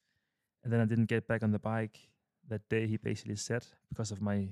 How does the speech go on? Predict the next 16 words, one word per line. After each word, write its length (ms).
my 180
knee. 320
My 120
knee 200
has 120
been 420
not 140
so 140
great 340
during 160
this, 260
uh, 560
this, 140
this 300
rehab, 280
unfortunately. 600